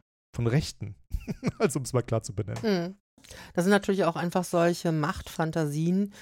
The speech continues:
Speaker 2: äh, wo man sozusagen, ähm, sich ein Instrument wünscht, was alle Kriege beendet. Also sozusagen wie die Atomwaffe,
Speaker 1: Ja.
Speaker 2: die so mächtig ist, dass sie alle Kriege beenden kann und natürlich eigentlich die viel größere Gefahr darstellt. Ähm, und, äh,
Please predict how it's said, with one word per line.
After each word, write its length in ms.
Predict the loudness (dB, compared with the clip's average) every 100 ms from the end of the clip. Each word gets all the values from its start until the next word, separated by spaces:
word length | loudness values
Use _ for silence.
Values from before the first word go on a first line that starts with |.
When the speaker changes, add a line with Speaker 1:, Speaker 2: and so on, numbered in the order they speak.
| -20 -20 _
Speaker 2:
äh, 120 | 0
wo 80 | 4
man 120 | 2
sozusagen, 480 | 2 0 0 2 0 -2
ähm, 180 | -2 -2
sich 160 | -4
ein 120 | -6
Instrument 760 | -4 -6 -6 0 2 2 0 -2
wünscht, 360 | 0 -2 -4 -4
was 200 | -4 -2
alle 480 | 4 6 6 6 4
Kriege 580 | 0 -4 0 2 2 2
beendet. 480 | 2 0 0 0 -2
Also 180 | -4 -2
sozusagen 440 | -2 -2 0 2
wie 60 | 2
die 100 | 2
Atomwaffe, 760 | 0 0 2 6 4 4 0 -2 -6 -4
Speaker 1:
Ja. 80 | 2
Speaker 2:
die 80 | 6
so 100 | 8
mächtig 500 | 8 4 0 -4 0
ist, 320 | -2 -2 -4
dass 100 | -2
sie 120 | -2
alle 320 | 4 6 6
Kriege 420 | 4 -2 0 2 2
beenden 380 | 2 0 -2
kann 260 | -2 -2 -2
und 140 | -4
natürlich 560 | -4 -4 -2 -2 -4 -2
eigentlich 240 | -4 -4
die 120 | -6 -6
viel 180 | -6
größere 460 | -4 0 0 0 -4
Gefahr 340 | -6 -6 -6
darstellt. 480 | -4 -8 -8 -8 -8 -12 -20 -18 -18 -12 0
Ähm, 460 | 2 4 2 0 -6 -20 -20 _
und, 240 | 0 0
äh, 140 | -4